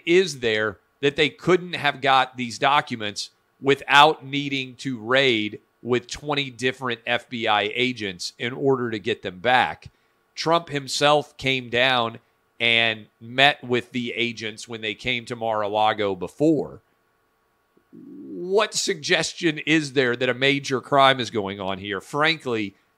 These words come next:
this feels incredibly desperate, and I think is further evidence of what's going to happen,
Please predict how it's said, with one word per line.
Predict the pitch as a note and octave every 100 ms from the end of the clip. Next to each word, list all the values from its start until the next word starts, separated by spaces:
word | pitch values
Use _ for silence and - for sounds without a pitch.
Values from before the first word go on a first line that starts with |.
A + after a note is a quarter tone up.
| _ _ A#2+
this | D3 C#3+
feels | - C#3+ B2+ A2+ G2+ - _ _ -
incredibly | A#2+ A2+ - - D#3+ E3 D#3 G3+ D2+
desperate, | D2 B1+ - C#2+ - _ _ _ _
and | C3 B2 B2 B2 B2 _
I | A#2+ C#3+
think | C#3 C3+ A#2+
is | B2+ -
further | C#3+ C3+ C3+ C3
evidence | A2 G#2+ G#2+ G#2 F#2+ -
of | E3+ D3+ C3+ C3 - _ _ -
what's | A2+ -
going | D3+ G3+
to | B3+
happen, | G#3+ G3 E3 G2